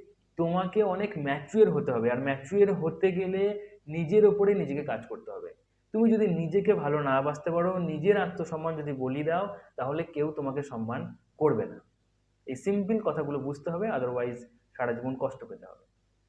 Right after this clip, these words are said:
যদি ভিডিওটা ভালো লেগে থাকে, তাহলে অবশ্যই ভিডিওটা লাইক করে দাও, শেয়ার করে দাও সেই সব বন্ধু বান্ধবের সাথে যারা এই ধরনের সিচুয়েশনে পড়ে আছে।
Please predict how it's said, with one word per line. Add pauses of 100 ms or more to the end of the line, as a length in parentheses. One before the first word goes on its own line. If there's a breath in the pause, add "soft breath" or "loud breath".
(160)
যদি
ভিডিওটা
ভালো
লেগে
থাকে,
তাহলে
অবশ্যই
ভিডিওটা
লাইক
করে
দাও,
শেয়ার
করে
দাও
সেই
সব
বন্ধু
বান্ধবের
সাথে
যারা (240 loud breath)
এই
ধরনের
সিচুয়েশনে
পড়ে
আছে।